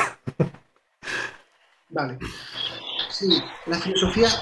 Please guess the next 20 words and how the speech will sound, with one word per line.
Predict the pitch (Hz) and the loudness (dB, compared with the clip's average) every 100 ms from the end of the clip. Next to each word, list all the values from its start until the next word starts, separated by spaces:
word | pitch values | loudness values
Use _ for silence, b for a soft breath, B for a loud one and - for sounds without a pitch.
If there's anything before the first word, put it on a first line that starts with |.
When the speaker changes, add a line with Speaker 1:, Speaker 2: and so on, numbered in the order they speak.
| - - - - - | -4 -10 -14 -8 4
Speaker 2:
es | 208 214 | 6 6
la | 202 190 190 | 6 6 6
causa | 202 226 - 220 | 6 6 6 4
misma | 208 214 240 233 233 240 - _ _ - | 4 6 6 6 4 2 -2 _ _ -10
de | 190 185 | 0 2
toda | 180 202 202 | 4 4 6
la | 190 | 6
vida. | 156 139 - - _ _ _ _ _ - | 4 0 -2 -12 _ _ _ _ _ -4
Speaker 1:
Mm. | 107 95 - _ _ _ _ _ | 0 0 -4 _ _ _ _ _
Speaker 2:
Todo | - 269 277 185 | 6 8 10 8
es | - | 6
filosofía, | - 190 170 185 - 180 165 | 2 0 0 -4 -2 -2 0
como | 160 | -2
se | - 151 | -2 -2
decía | 147 202 | 0 2
antiguamente | 202 202 202 196 190 | 4 6 6 6 6
que | 190 | 4
todo | 185 175 | 4 4
es | 170 | 4
política, | - 147 151 196 220 269 | 2 0 0 0 0 -2